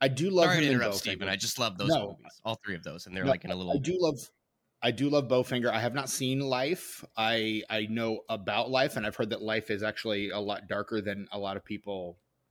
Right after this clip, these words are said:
Speaker 1: realized at the time, which is part of why it didn't do very well.
Speaker 2: Yep.
Speaker 1: Um, but then we, we, so we have this kind of, like, th-, this m-, middling received things, and then we do,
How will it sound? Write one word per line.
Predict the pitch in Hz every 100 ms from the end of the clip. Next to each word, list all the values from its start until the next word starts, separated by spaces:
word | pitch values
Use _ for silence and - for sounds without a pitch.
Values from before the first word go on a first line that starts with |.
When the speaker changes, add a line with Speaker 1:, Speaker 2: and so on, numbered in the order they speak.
| 98
Speaker 1:
realized | 107 113 113 110 104
at | 98
the |
time, | 92 107 113 123
which | 95
is |
part | - 107
of | 95
why | 98
it | 95 90
didn't | 101 90
do | 85 104
very | 110 127
well. | 139 135 151 165 175 _ _ _ _ _ _ _
Speaker 2:
Yep. | 113 123 117
Speaker 1:
Um, | 110 104 95 90 - _ _ _ _ _
but | - 131
then | 131 151
we, | 156
we, | 131 135
so | 127 151
we | 135
have | 127 151
this | 147 131
kind | - 139 127
of, | 107
like, | 113 110 107 -
th-, | - 107 107 107
this | 117 110
m-, | 123 120 107
middling | 123 127 143 143 151 143 135
received | 120 113 - 120 117 113 95
things, | - - 117 110 107 107 -
and | 117 110
then | 120 113
we | 113
do, | 104 113 110 107 104